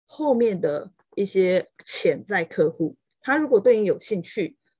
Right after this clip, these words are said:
他就会去搜寻找到你。好，那这个东西呢，就是我们在做企业自媒体里面，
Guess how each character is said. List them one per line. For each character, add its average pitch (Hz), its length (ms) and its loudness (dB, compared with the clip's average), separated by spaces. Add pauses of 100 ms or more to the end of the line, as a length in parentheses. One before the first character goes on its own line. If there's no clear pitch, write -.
他 196 240 -4
就 175 320 -2
会 160 300 -4
去 143 240 -12
搜 160 340 -4
寻 143 300 -12
找 - 260 -16
到 156 320 -6
你。 - 160 -14 (260)
好， - 240 -18 (280)
那 247 120 2
这 294 140 0
个 269 100 4
东 233 160 2
西 240 160 0
呢， 190 140 2
就 208 160 2
是 - 380 -4 (120)
我 165 120 -2
们 165 120 -6
在 202 160 -2
做 202 160 0
企 196 160 -6
业 190 120 2
自 175 160 -10
媒 147 160 -6
体 - 180 -14
里 - 80 -12
面， 160 340 -4